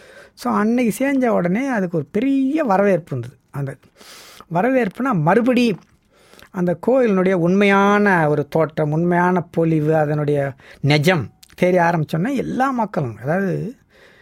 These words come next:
இங்க வந்த வெள்ளைக்காரங்க மட்டும் கிடையாது, ஆரோவில்யம் கிராம மக்களுக்கே அது ஒரு புதுமையா இருந்தது. ஏன்னா, இது மாதிரி திருவிழாவை அவங்க பார்த்ததே கிடையாது. என்னுடைய நோக்கம் பூரா திருவிழா அன்னைக்கு modern டேஸ்ல பண்ற மாதிரி ஒரு ஸ்பீக்கரை வச்சு, லைட்டை போட்டு,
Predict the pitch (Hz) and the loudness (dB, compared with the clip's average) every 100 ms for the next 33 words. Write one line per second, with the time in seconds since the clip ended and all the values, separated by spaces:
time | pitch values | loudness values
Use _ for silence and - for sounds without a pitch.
0 | _ _ 156 175 175 170 165 196 214 156 | _ _ -2 0 2 2 0 0 0 2
1 | 160 208 202 196 185 175 165 175 160 156 | 2 2 2 0 0 -2 -2 -2 0 0
2 | 156 175 143 170 196 185 160 - - - | 0 0 0 2 2 0 -2 -6 -20 -2
3 | 170 254 403 330 247 226 214 240 214 170 | 2 2 2 0 0 0 0 0 0 0
4 | 165 190 240 208 143 139 175 247 226 196 | 0 0 2 0 0 0 -2 -2 -2 -2
5 | 208 208 208 202 196 175 - 247 302 254 | 0 0 0 0 0 -4 -2 -2 0 0
6 | 202 180 202 175 151 185 196 - 190 165 | 0 0 0 -2 -2 -2 -2 -2 -2 -2
7 | 135 113 104 - - - - _ 147 165 | -2 -4 -6 -16 -20 -20 -20 _ -2 0
8 | 190 180 214 233 226 202 233 - 214 247 | 0 0 0 -2 -4 -2 -2 -2 -2 0
9 | 226 185 175 160 160 190 196 170 160 - | 2 0 0 0 2 2 2 0 0 -2
10 | 151 156 147 147 156 156 151 135 - 180 | -4 -4 -2 -2 -2 0 -2 -4 -2 -2
11 | 170 151 143 135 - 139 139 156 170 170 | 0 -2 -2 -4 -4 -4 -2 -2 -2 -4
12 | 139 147 143 151 143 | -4 -4 -4 -2 -4